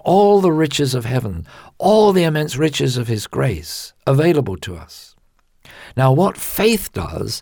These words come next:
is draw upon that immense and amazing deposit that God has given us in and through Jesus Christ. Without faith, we won't draw upon those riches and resources.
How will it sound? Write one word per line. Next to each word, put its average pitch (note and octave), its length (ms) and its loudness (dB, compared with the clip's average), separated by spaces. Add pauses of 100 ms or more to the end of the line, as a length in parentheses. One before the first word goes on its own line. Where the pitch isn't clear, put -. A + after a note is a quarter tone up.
(280)
is C#3 220 2
draw A#2+ 760 4
upon G2+ 360 -4
that F#2+ 280 -8
immense C3 720 -2
and A#2 160 -6
amazing A#2+ 800 -2
deposit - 680 -8 (420)
that A#2+ 300 -4
God B2+ 380 -2
has A#2 300 -6
given A2+ 340 -8
us - 420 -16 (100)
in B2 160 0
and A#2 140 -4
through A2+ 240 -6
Jesus F#2+ 420 -8
Christ. - 600 -14 (1000)
Without E3+ 480 0
faith, A2 680 -12 (400)
we C#3 140 2
won't D#3+ 440 0
draw A#2+ 500 0
upon A2+ 300 -4
those G#2 200 -4
riches A#2 400 -4
and A2 100 -10
resources. A2+ 760 -10